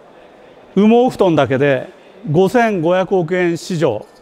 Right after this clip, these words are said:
クリーニング市場の約倍ありますね。ですから、これからはどんどん布団を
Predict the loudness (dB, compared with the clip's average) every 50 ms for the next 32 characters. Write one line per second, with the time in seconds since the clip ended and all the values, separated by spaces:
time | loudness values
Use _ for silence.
0 | _ _ _ _ _ -20 -20 -20 -20 -20 _ _ _ _ _ -20 _ _ _ _
1 | _ _ -20 -18 -10 -4 -2 0 0 0 0 0 0 -2 -2 -2 -2 -4 -4 -4
2 | -4 -4 -2 -2 -2 -2 -2 -2 -4 -4 -4 -6 -4 -2 -2 -2 -2 -2 -4 -4
3 | -6 -6 -8 -8 -10 -12 -14 -12 -10 -8 -8 -8 -10 -14 -20 -20 -20 -20 -20 -20
4 | -20 -20 -20 -20 -20 -20 -16 -10 -8 -8 -6 -2 -2 -2 0 2 2 2 2 2
5 | 2 2 2 2 2 0 -2 -6 -10 -6 -4 -2 -2 0 0 0 0 -2 -4 -10
6 | -16 -20 -20 -20 -20 -20 -20 -20 -20 -20 -20 -20 -20 -20 -20 -20 -20 -20 -20 -20
7 | -20 -20 -8 -2 0 0 0 2 0 0 0 -2 -4